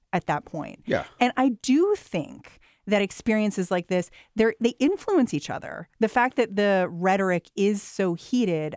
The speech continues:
Speaker 1: I do think is part of this, like, soup of what's happening. And I don't know that we have the data to show it, but, you know, it's very clear when you look at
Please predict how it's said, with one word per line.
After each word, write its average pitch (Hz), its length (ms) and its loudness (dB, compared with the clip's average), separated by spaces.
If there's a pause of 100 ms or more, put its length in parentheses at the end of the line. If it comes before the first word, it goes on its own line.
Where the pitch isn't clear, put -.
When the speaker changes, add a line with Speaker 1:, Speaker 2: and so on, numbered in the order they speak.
Speaker 1:
I 190 140 2
do 226 340 2
think 240 300 -2
is 185 80 -2 (100)
part 269 460 0
of 202 200 0
this, 214 260 0
like, 170 200 -4
soup - 600 -2
of 196 140 -4
what's 190 180 -2
happening. 226 480 0
And 185 100 -6
I 254 120 0
don't 294 200 0
know 220 220 4
that 226 100 2
we 180 120 -2
have 160 260 -4
the 165 80 -4
data 165 640 -2
to - 100 -8
show 175 400 -2
it, 359 320 -6 (420)
but, 208 360 2 (240)
you 233 80 4
know, 233 40 4
it's 226 120 -2
very 277 180 0
clear 277 560 0
when 196 140 0
you 202 100 0
look 208 300 0
at 170 280 0